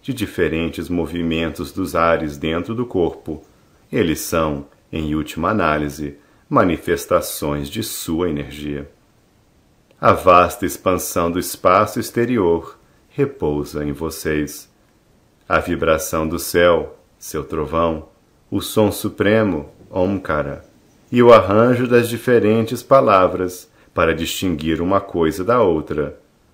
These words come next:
são todas suas representações simbólicas. Os sentidos, os controladores dos sentidos, os semideuses, e a aquisição de conhecimento,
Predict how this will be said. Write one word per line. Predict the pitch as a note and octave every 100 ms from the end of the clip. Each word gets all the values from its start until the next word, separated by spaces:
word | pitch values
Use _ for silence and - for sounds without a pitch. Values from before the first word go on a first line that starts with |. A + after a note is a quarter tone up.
| _
são | - D#3 B2
todas | - D#2 D2+ D#2+ D#2+
suas | - E2 D2+ D2+ -
representações | D#2+ F2+ F2+ F2 - G#2+ - - D2 E2
simbólicas. | - G#2+ D2+ D2 C#2+ C#2+ - D2 - _ _ _ _ _ _ _ _ _ _ _ _ _ _ _ _ _ _ _
Os | F2+ F2
sentidos, | - G2 D#2+ F2 F2 E2 D#2 - - _ -
os | G#2+ -
controladores | A2 G2+ G#2 G2+ G2+ G2 G2 A#2 A#2
dos | A#2+ A2+
sentidos, | B2+ A#2+ A2 G2+ F2+ F#2 - - _
os | C#2+ C#2+
semideuses, | D#2+ D2+ D2 D2+ E2 D2+ C#2+ - _ _ _ _ _ _ -
e | A2
a | G#2+
aquisição | - G#2+ A2+ G#2+ - A#2+
de | C3 C3
conhecimento, | C3+ C3 - C#3+ A2+ G2+ F#2+ G2 F#2+